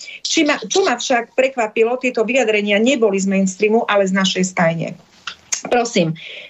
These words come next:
viem, že ste v Harabinovom volebnom tíme, aby ste jasne ľuďom vysvetlili, že netreba sledovať prieskumy, ktoré sú manipulované. Kto má peniaze,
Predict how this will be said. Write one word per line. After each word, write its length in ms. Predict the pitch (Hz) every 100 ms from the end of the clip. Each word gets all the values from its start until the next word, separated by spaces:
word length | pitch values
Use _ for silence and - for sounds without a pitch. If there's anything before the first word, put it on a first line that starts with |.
| _ 208 196 190 190
viem, 320 | 226 269 220
že 160 | 196 196
ste 240 | 190 208
v 80 | 208
Harabinovom 540 | 208 202 208 196 190
volebnom 400 | 214 214 202 190
tíme, 320 | 220 214 214 254 - _
aby 160 | 220 226
ste 240 | - 254
jasne 320 | 247 240 220
ľuďom 240 | 202 190 196
vysvetlili, 560 | 196 - 190 190 190
že 160 | 196 214
netreba 400 | 226 226 196 185
sledovať 400 | 196 190 185 180
prieskumy, 560 | 196 190 - 180 170
ktoré 240 | - 220 214
sú 160 | 208
manipulované. 720 | 202 190 190 185 185 180 175 185 - - - - _ _
Kto 320 | - - 262
má 240 | 254 247 240
peniaze, 400 | - 269 269 262